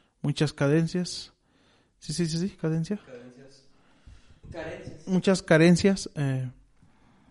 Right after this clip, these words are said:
Speaker 1: y, y, y me hace querer estar allí, me hace querer ir, me hace querer, eh, llevar muchas, eh, palabras de ánimo de perdido, ¿no?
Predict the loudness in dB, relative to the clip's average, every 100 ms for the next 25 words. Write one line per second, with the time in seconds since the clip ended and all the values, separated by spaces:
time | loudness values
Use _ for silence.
0 | _ _ _ _ -20 _ _ _ _ _
1 | _ -4 0 2 2 2 2 4 2 0
2 | -2 -8 _ _ -2 2 4 4 8 8
3 | 8 6 4 0 -4 0 4 4 4 6
4 | 6 6 6 6 6 4 2 -2 -2 0
5 | 2 2 0 2 2 2 -2 -4 -4 -6
6 | -4 -4 -4 -8 -10 -6 -4 -4 -4 -2
7 | -4 -4 -6 -6 -8 -14 -20 _ -8 -6
8 | -6 -8 _ _ _ _ _ _ _ 2
9 | 4 4 4 2 0 -2 0 2 2 2
10 | 2 0 0 0 -2 -2